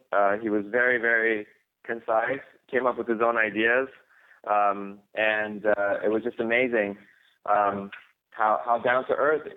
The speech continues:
uh, he was. It, it, it, in fact, it's funny. People think of the high level, uh, you know, A level stars as being these, like, weird, like,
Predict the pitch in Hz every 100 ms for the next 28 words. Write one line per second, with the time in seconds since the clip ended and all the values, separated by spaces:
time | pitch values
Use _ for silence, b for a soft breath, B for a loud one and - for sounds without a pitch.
0 | - 113 110 113 101 82 71 104 117 139
1 | - 143 - 131 160 160 139 - 151 160
2 | 131 113 - _ _ _ _ 160 165 170
3 | 175 170 160 135 117 127 139 143 143 139
4 | 143 139 135 - - 113 110 110 120 113
5 | - 127 135 131 127 - 127 127 139 143
6 | - b b b 110 110 123 127 127 120
7 | 120 104 110 107 107 131 135 127 123 117
8 | - 104